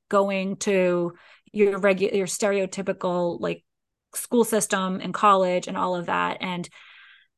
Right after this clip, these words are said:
there's other routes, there's other, there's other paths. And I, I don't want them to feel like they're stuck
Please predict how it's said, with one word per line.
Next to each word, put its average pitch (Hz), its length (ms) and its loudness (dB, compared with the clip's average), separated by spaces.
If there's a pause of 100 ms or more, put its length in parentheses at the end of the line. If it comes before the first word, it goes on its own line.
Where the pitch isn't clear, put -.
(100)
there's 247 180 2
other 262 200 4
routes, - 420 -6
there's 185 180 -2
other, 202 320 0
there's 190 180 -4
other 202 180 0
paths. 165 580 -4
And 170 440 -6 (100)
I, - 260 -6
I - 20 -2
don't 185 340 -6
want 180 480 -6
them 170 320 -8
to 175 120 -12
feel 170 540 -6
like 180 600 -10 (800)
they're 185 220 -2
stuck - 540 -6